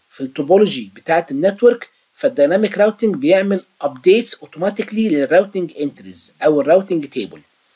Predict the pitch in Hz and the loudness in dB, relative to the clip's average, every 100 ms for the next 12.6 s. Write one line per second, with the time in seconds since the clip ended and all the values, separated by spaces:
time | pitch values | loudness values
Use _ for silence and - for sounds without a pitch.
0 | _ _ _ _ - - _ 208 247 196 | _ _ _ _ -20 -20 _ 2 4 2
1 | 147 135 135 143 - 190 160 131 - 190 | 2 -4 -2 -4 2 2 2 -2 0 0
2 | 175 143 180 202 220 226 - _ _ 143 | -2 -2 0 0 0 -2 -2 _ _ 0
3 | 147 226 185 156 131 - 135 135 139 - | 4 6 4 0 -8 -10 -12 -8 -6 -4
4 | 170 202 208 233 - 127 127 156 185 151 | -2 -2 0 -2 0 -6 -2 0 0 -4
5 | - - 254 247 - 190 196 220 196 - | -10 -10 -6 -8 -2 -2 0 -2 -2 -12
6 | _ - - 190 214 - 233 175 131 127 | _ -4 -2 0 0 0 -2 -2 -2 0
7 | 185 180 170 - - - 170 151 160 185 | 0 -2 -8 -12 -12 -4 -2 2 2 2
8 | 139 113 - 165 180 - 135 120 - - | -4 -8 -4 -2 0 -2 -2 -4 -6 -20
9 | - _ _ _ _ _ _ _ _ _ | -20 _ _ _ _ _ _ _ _ _
10 | _ _ 131 160 180 214 - 202 220 240 | _ _ 0 2 2 0 0 0 0 -2
11 | 226 151 156 - 139 151 196 180 - - | -4 -4 -4 -2 -2 -2 -4 -2 -4 0
12 | 160 165 170 - - | 0 0 -2 -2 -4